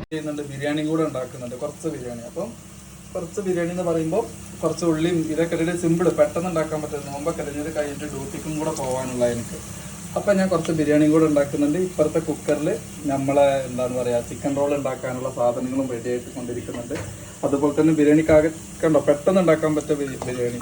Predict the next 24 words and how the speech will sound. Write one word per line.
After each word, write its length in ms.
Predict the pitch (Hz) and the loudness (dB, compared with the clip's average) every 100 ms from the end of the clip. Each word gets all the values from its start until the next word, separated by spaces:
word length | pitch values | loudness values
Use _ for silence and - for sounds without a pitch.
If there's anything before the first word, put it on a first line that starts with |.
| - | -8
അത് 120 | - 190 - - - - - - - 135 | -4 -2 -2 -6 -12 -12 -16 -14 -6 0
ജിഞ്ചർ, 360 | 143 139 147 165 139 135 | 4 6 6 6 0 -2
അതുപോലെ 340 | 135 139 135 139 | 0 2 2 2
തന്നെ, 220 | 139 160 - - - | 0 0 -2 -10 -8
ആ, 40 | 127 120 120 120 - - - - - - - - - - - - - - - - - - - - - 135 | -4 -2 -2 -4 -8 -12 -14 -14 -14 -16 -16 -16 -16 -16 -14 -14 -16 -16 -16 -16 -14 -14 -14 -14 -2 4
വെളുത്തുള്ളി, 500 | 139 131 151 139 170 - - | 4 4 2 6 4 2 0
പച്ചമുളക്, 640 | 147 139 143 139 139 - - - - - - - | 2 4 4 6 4 2 -2 -4 -14 -16 -14 0
പിന്നെ 180 | 135 160 | 4 4
ഇതിൻ്റെ 280 | 147 147 147 151 - - - - | 4 2 2 0 -8 -14 -16 -8
ചിക്കൻ 260 | - - 139 135 | -4 0 2 2
റോളിലേക്കുള്ളതാണ്. 680 | 135 135 135 147 127 117 | 2 0 0 0 0 0
ഇതിൽ 100 | 127 | 2
നിന്നൊക്കെ 220 | 147 165 180 | 4 4 0
കുറച്ച് 180 | 156 160 | 0 2
കുറച്ച് 180 | 160 175 160 | 2 2 -2
ചിക്കൻ 200 | - 135 139 | 0 2 2
റോളിലേക്ക് 360 | 139 135 - 135 | 2 -2 -2 -4
ഇടും. 140 | - - - - - - - - - | -6 -12 -10 -8 -8 -10 -14 -14 -10
ഓക്കെ, 200 | 135 175 180 - - | -8 -8 -10 -10 -10
പിന്നെ 220 | 151 - 165 | -2 0 0
വൃത്തിയാക്കി 440 | - - 160 156 156 | -4 0 2 2 4
വെച്ച 180 | - 185 - - - - - - - | 4 4 0 -10 -14 -14 -14 -14 -2
ചിക്കൻ 260 | 147 - 151 | -2 6 8
ഉണ്ട്, 120 | 143 | 10